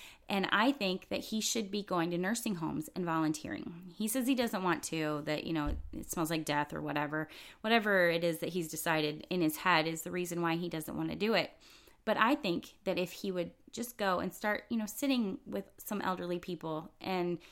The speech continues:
talking to them and making friends and getting to care about people. And one of the reasons I think this would be good for him is because my grandma, his mother, was a hospice worker for many, many, many years.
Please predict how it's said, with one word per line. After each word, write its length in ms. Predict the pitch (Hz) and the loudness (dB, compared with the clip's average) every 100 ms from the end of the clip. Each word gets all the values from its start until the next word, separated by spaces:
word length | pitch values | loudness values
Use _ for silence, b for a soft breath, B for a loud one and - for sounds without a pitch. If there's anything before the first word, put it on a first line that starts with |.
| B B | B B
talking 460 | - 262 262 220 196 | -6 -4 -2 -2 -2
to 60 | |
them 340 | 180 180 170 160 | -2 -2 -2 0
and 300 | 165 170 180 | -2 -2 -4
making 400 | 214 240 262 247 | -4 0 0 0
friends 640 | - 196 190 175 165 160 - | -2 0 0 0 -2 -4 -6
and 400 | 190 185 180 170 | -4 -2 -4 -4
getting 420 | 208 233 254 254 - _ | -2 2 2 0 -4 _
to 100 | - | -8
care 220 | 202 - 220 | -6 -4 0
about 200 | 208 - | 0 0
people. 260 | 180 165 | -4 0
And 200 | 165 175 - | 0 0 -4
one 200 | 202 240 | -2 0
of 60 | 240 | 2
the 60 | |
reasons 300 | 208 202 185 | 0 -2 -2
I 100 | 180 | -4
think 220 | 170 180 | -4 -4
this 140 | 180 170 | -4 -6
would 80 | 170 | -6
be 80 | 170 | -4
good 180 | 165 | -4
for 100 | 165 | -4
him 160 | 160 160 | -4 -2
is 120 | 160 | -2
because 320 | 170 165 170 | -4 -8 -6
my 140 | 175 160 | -4 -4
grandma, 420 | - 175 170 156 | -2 -2 2 0
his 240 | 160 175 | -2 -4
mother, 320 | 180 165 151 156 B B B | -2 0 -2 -4 B B B
was 140 | 196 185 | -2 0
a 80 | |
hospice 480 | 170 180 170 170 - | 2 2 2 -2 -4
worker 320 | - - 160 | -4 -4 -4
for 340 | 156 151 147 147 - | -2 -2 -2 -4 -10
many, 400 | - 185 175 160 | -2 2 4 6
many, 280 | 160 156 156 | 4 4 2
many 200 | 165 160 | 2 2
years. 440 | 156 165 165 160 | 0 0 -2 -2